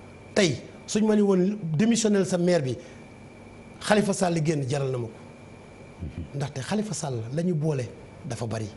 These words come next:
Musuma lekk sama làmmiñ ci kaw, du dërëm bu ma mës a lekk, du lenn lu ma mës a jox, wante day nit koo xam ni nitu neen la. Bëgg na, jàngal nañu àdduna, trente ans la ñu ànd trois jours.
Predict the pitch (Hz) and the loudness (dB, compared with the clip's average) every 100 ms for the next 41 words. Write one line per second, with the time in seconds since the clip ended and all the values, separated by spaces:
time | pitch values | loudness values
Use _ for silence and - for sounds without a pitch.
0 | - - - - - - - 143 131 151 | -16 -20 -20 -20 -18 -12 -6 -2 0 -2
1 | 135 - 185 190 180 151 - 147 123 143 | -4 0 2 4 4 0 -2 -4 -2 0
2 | 135 214 202 160 160 151 147 120 - - | 4 4 4 4 2 2 2 0 -2 -10
3 | - - - 143 175 202 233 214 202 180 | -18 -18 -14 -2 4 6 6 6 6 6
4 | 160 151 127 - - - - 170 180 175 | 4 0 -2 -6 -18 -18 -8 -4 -2 -2
5 | 143 185 170 180 - 170 - 156 151 139 | 0 2 2 0 0 -2 -2 -2 0 0
6 | 143 156 143 147 131 113 - - - - | 0 0 2 2 0 -2 -6 -14 -18 -18
7 | - 123 160 214 214 143 226 233 226 202 | -2 0 2 4 4 6 6 8 8 6
8 | 196 208 147 156 131 - - - 247 262 | 4 2 0 0 0 -4 -12 4 6 6
9 | 262 226 214 208 190 151 165 165 143 139 | 6 4 4 4 0 0 2 2 2 -2